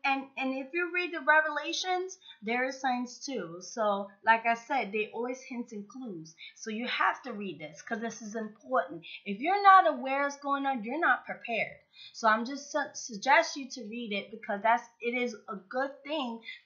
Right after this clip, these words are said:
to know and aware in your spirit, so you know, okay, I gotta, I gotta start repenting. I gotta start praying.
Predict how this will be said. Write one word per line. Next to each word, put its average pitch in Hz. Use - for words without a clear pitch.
to 262
know 254
and 339
aware 247
in 254
your 247
spirit, 359
so -
you 269
know, 302
okay, 214
I 302
gotta, 247
I 277
gotta 247
start 226
repenting. 226
I 254
gotta 262
start 240
praying. 254